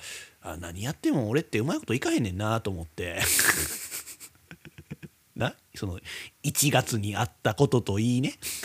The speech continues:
<laughs> うん、なんかやっぱ今年に入ってあんまりいいことがないからさ、はあ、もうあかんわ、俺の人生と思って。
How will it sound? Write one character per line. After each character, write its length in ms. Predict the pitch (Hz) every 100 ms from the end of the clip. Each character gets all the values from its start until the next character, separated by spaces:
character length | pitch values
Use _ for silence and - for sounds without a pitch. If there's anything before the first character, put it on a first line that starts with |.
| 214 - - -
<laughs> 720 | - - 269 254 233 165 -
う 60 | 92
ん、 220 | 90 90
な 120 | 110
ん 20 |
か 100 | 101
や 40 | 98
っ 60 |
ぱ 120 | 131
今 160 | - 320
年 240 | 403 -
に 100 | 392
入 160 | 175 151
っ 20 |
て 140 | - 110
あ 100 | 339
ん 100 | 392
ま 100 | 403
り 260 | 135 120
い 20 | 151
い 60 |
こ 120 | -
と 100 | -
が 120 | 113 92
な 240 | 110 165
い 180 | 349 370
か 160 | 131
ら 120 | 104 80
さ、 300 | 127 120 - - - - - - -
は 320 | - - -
あ、 20 |
も 120 | 90
う 40 | 87
あ 60 |
か 160 | - 254
ん 20 |
わ、 120 | 339
俺 120 | 120 113
の 120 | 110
人 180 | 127 120
生 180 | 101 87
と 100 | 92
思 120 | 80
っ 40 |
て。 220 | - -